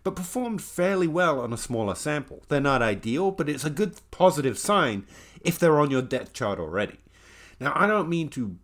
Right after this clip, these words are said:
break down rookies or tell you which ones to target or not target right here in this episode or even on this podcast, but I do want to highlight that focusing on rookies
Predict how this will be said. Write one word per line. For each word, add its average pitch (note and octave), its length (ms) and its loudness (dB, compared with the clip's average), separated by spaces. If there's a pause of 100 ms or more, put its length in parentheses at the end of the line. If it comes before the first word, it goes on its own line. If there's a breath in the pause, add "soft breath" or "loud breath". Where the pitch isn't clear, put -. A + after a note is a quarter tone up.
(240)
break C3 260 2
down B2+ 340 0
rookies A2+ 380 -4
or G2+ 60 -4
tell A#2+ 160 -6
you G2+ 120 -2
which B2+ 300 -4
ones G#2+ 260 -6
to - 240 -2
target A#2+ 440 0
or F#2 100 -12
not A2+ 340 -4
target G2+ 440 -4
right A2 180 0
here G2+ 300 0
in E2+ 140 -2
this E3 260 -2
episode F#3 600 -2
or F2+ 300 -6
even A#2 240 -4
on G#2 120 -2
this F2+ 180 -6
podcast, - 600 -6 (640 loud breath)
but D3+ 100 0
I C#3+ 80 4
do D#3 200 0
want F3 180 -2
to - 120 -6
highlight E3+ 480 0
that - 160 -12 (120)
focusing F#3 720 4
on C#3 200 2
rookies F#3+ 520 -6